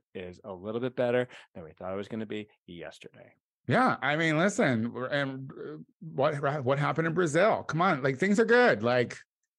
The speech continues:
Speaker 2: I thought, I was like, if, if we got worse than what Brazil did, like, I mean,
Speaker 1: No, it's good.
Speaker 2: but we did good, America. Uh, if you like this show, um, then be like Alice or like anyone else who, who gets a shout out, um, uh, uh, for, and leave a comment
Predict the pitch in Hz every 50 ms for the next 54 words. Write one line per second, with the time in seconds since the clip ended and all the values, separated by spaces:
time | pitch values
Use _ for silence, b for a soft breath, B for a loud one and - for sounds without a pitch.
0 | _ _ 127 151 208 - 214 180 - 135 143 160 170 170 170 156 139 131 127 131
1 | 123 120 - - - 123 117 110 - 139 160 165 151 147 135 135 117 110 110 110
2 | 107 - - 107 98 95 92 82 - 90 90 85 90 87 87 82 90 92 92 92
3 | 87 87 85 90 82 - - 85 90 90 85 82 80 82 82 92 - b b b
4 | b b 175 214 196 - 127 131 131 - - - 165 - 123 _ _ - 98 123
5 | 123 131 131 120 127 113 101 117 101 92 92 90 90 87 87 82 - 95 92 -
6 | - 156 170 175 175 170 160 165 147 165 196 208 190 185 190 185 127 160 180 156
7 | - - 156 156 156 151 151 147 147 147 139 - 123 131 135 131 131 131 127 139
8 | 135 127 139 170 170 208 240 269 285 302 233 220 208 240 254 233 127 110 104 -
9 | - - - 151 156 165 165 185 190 185 196 208 202 214 214 226 233 220 220 214
10 | 208 214 226 - - - 170 151 143 143 123 117 113 - - 127 147 151 143 131
11 | 107 117 123 123 120 - - - - _ 127 123 120 - - 120 110 104 104 101
12 | 98 98 - B B B B B B B - 131 131 127 127 123 123 123 120 117
13 | 117 117 117 120 117 117 117 117 120 127 - - _ 135 123 120 117 117 123 -
14 | - 156 - - 180 220 240 240 - - 220 233 233 185 113 107